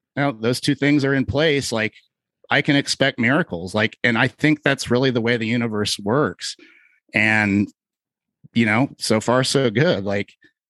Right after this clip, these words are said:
things, it, it hasn't been easy. It's been, ru-, you know, that's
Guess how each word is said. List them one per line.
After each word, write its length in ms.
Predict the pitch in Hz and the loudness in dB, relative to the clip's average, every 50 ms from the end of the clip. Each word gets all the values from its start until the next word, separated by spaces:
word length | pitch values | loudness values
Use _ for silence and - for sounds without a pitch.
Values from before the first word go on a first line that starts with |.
| _ _ _ _ _ _ _ - | _ _ _ _ _ _ _ 0
things, 520 | 123 117 117 117 113 - - - - - - | 2 2 4 2 2 0 -2 -2 -4 -6 -4
it, 140 | - 110 - | -2 -2 0
it 140 | - 113 104 | 0 0 0
hasn't 320 | 131 120 127 127 131 120 107 | 2 2 2 2 2 2 2
been 140 | 123 113 | 2 0
easy. 380 | 107 104 107 117 117 147 143 139 | 2 2 2 2 2 2 2 0
It's 140 | 120 - - | 0 -2 -2
been, 200 | - 117 107 107 | -4 -2 -2 -2
ru-, 160 | 104 104 85 | -2 -2 0
you 140 | 117 120 110 | 0 2 2
know, 100 | 110 104 | 2 0
that's 240 | 101 113 - - - | 0 -2 -4 -4 -10